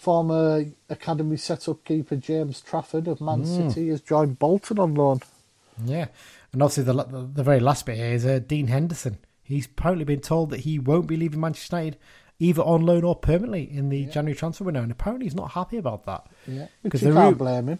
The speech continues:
Speaker 2: the rumour is he was promised he would start the F A Cup game against, uh, Villa.
Speaker 1: Well, he was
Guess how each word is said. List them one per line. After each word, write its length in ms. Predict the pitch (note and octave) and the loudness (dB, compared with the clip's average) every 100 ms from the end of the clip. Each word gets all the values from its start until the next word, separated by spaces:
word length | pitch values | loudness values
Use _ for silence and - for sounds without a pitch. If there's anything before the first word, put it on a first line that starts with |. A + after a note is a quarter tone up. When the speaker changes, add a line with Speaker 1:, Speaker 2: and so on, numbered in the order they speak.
| - _ | -10 _
Speaker 2:
the 100 | D#3 | 2
rumour 300 | F3+ F3+ D#3+ | 4 4 4
is 160 | F3 - | 2 2
he 120 | D3+ | 0
was 140 | C#3+ | 0
promised 460 | - - D3 C3+ - | -2 0 0 0 -4
he 80 | A#2 | -4
would 140 | B2 | -4
start 320 | - C#3 C3+ | -4 -2 -2
the 60 | B2+ | -2
F 120 | A#2+ | -4
A 80 | B2 | -4
Cup 240 | - C#3 | -4 -6
game 240 | - A#2+ A2 | -2 -4 -4
against, 480 | A2+ A2+ A2+ - C3 | -6 -6 -6 -8 -8
uh, 140 | A#2 | -8
Villa. 340 | G#2 C3 A2 - - - - | -2 0 0 -6 -16 -20 -2
Speaker 1:
Well, 320 | F3+ D#3+ D#3 | 8 8 8
he 180 | D#3 E3+ | 4 2
was 460 | D#3 D3+ C#3+ - | 6 6 6 0